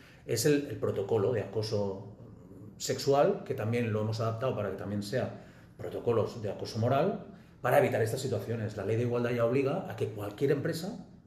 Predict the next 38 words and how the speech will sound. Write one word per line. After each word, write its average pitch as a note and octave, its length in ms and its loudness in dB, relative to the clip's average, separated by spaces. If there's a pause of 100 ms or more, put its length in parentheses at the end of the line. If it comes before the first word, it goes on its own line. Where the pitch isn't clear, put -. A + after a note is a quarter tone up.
(420)
con A2 160 2
independencia G#2+ 680 0
del G#2 160 -2
número C#3+ 220 2
de C3+ 60 2
trabajadores C3 420 -2
que D3+ 100 -4
tenga, E3 420 -4 (240)
tenga, C#3+ 480 2 (380)
puede D#3 180 6
ser, D#3+ 320 4 (460)
eh, - 140 -12
si - 260 2
hay D#3 140 8
alguna C3 680 4
denuncia B2 560 2
de, G#2 600 -4
de, G#2 340 -8
de G#2 100 -12
pro-, G#2+ 260 -6
de G2+ 300 4
acoso B2+ 280 0
sexual, C#3+ 580 2 (360)
pues A2 140 -2
se A2+ 100 -4
puede C#3+ 200 6
entender C#3+ 320 4
que B2+ 80 -6
si B2 120 -4
no A#2+ 100 2
tiene D3+ 180 0
ese - 160 0
plan, D#3+ 480 0
puede B2 140 2
ser A#2 180 2
ella A2 180 4
culpable. F2+ 340 -4
Entonces, G#2+ 460 -4